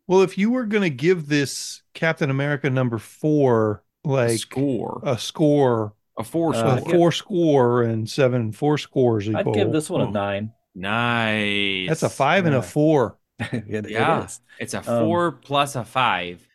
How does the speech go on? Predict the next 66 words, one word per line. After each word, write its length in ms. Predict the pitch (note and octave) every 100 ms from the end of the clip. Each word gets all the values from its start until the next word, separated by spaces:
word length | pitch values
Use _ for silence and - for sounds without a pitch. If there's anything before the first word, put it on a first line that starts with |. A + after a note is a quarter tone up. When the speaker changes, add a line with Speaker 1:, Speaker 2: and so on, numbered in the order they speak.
| -
Speaker 2:
So 260 | - A2
Speaker 3:
I'm 120 | G#2 G2
surprised. 340 | A3 F#3 E3
Speaker 2:
it's 140 | A2+ -
issue 260 | C#3+ C3+
number 300 | E3 C3+ A#2+
four, 520 | G#2+ - E3 C3+ A#2
and 120 | G#2+ A2+
he's 140 | G#2+
pulling 420 | - C#3+ E3+ B2
a 80 | G2+
five 540 | - C#3+ D#3 F3 C#3 G2+
out 180 | F#2+
of 100 | F2+ F2+
somewhere. 640 | C#3 C3+ G#2+ F2+ F#2 - _ -
Speaker 3:
I'm 200 | B2+ F3+
surprised 560 | - D#3 C3 A2 G#2+
you 80 | A2+
guys, 440 | A2 G#2+ G#2 G#2 - _ _
neither 220 | A#2 A2+
one 120 | A2 A2
of 60 |
you 80 | A2
brought 260 | G2+ A2 A2
up 200 | G#2 -
the 100 | G#2
new, 320 | G#2+ G#2+ G2+
uh, 240 | G2 F#2+ - _ -
Bendis 420 | A2 A#2+ A#2+ A2
and 80 | A2
Malieve 320 | G2 A#2 F3
title. 380 | - F2 D#2+ D#2+ _ _
Speaker 2:
Well, 160 | - D3+
Speaker 1:
Oh, 20 |
Speaker 2:
I 80 | C#3+
Speaker 1:
I 20 |
Speaker 2:
read 240 | C3+ D#3
Speaker 1:
didn't, 80 | C#3+
Speaker 2:
it. 60 | C3
We 100 | C3+
were 100 | C3+
just 220 | B2+ C3
Speaker 1:
I 40 | -
Speaker 2:
going 240 | B2+ A#2+
Speaker 1:
forgot 280 | A2+ A2 G2+
to 60 |
Speaker 2:
long. 200 | C3 A#2+
I, 80 | A#2
Speaker 1:
read 80 | C#3
it. 60 | A2
Speaker 2:
I 140 | C3+
liked 280 | E3 F3 -
it 80 | C#3+
quite 240 | - A#2
a 20 | G2
bit. 220 | F#2+ F#2+
Speaker 3:
Oh. 180 | F#2+ F#2 _ _
Speaker 2:
I 60 | A#2+
liked 180 | B2+ C3+
it 40 |
quite 180 | B2+ A#2+
a 40 |
bit. 160 | G#2 F#2+
I 80 | F#2+
thought, 200 | A#2+ - A#2 G#2
uh, 280 | G#2+ G#2+ G2